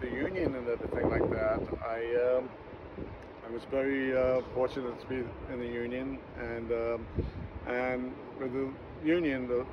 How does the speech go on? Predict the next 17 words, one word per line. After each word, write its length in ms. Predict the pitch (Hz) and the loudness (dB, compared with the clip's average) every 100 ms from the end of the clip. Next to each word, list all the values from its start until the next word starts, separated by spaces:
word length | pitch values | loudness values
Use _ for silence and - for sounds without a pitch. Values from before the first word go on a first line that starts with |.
| - 123 | -6 -2
there's 180 | 143 | 0
a 40 | 131 | 6
lot 200 | 139 147 | 12 12
of 140 | - | 12
bull 280 | - 156 - | 12 12 12
work. 340 | - - - | 10 8 6
Um, 480 | - - - 123 120 - - - | 4 2 2 0 0 2 0 0
you 80 | 131 | 2
know, 360 | 113 - - - | 6 8 8 6
you 80 | - | 4
know, 500 | 254 123 - - - | 2 8 10 10 8
produce 260 | - - - | 6 4 4
as 160 | - | 4
much 180 | - - | 6 6
as 160 | - - | 4 2
you 200 | - - | 2 2
can, 260 | 135 131 | 0 -2